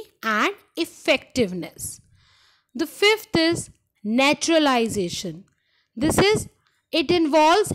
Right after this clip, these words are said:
individual ability to adapt,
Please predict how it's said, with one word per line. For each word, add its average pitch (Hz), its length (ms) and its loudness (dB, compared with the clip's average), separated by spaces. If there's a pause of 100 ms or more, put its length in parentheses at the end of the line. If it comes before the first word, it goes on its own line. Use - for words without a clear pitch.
individual 294 960 2 (100)
ability 262 800 0 (100)
to 285 220 0
adapt, 240 680 2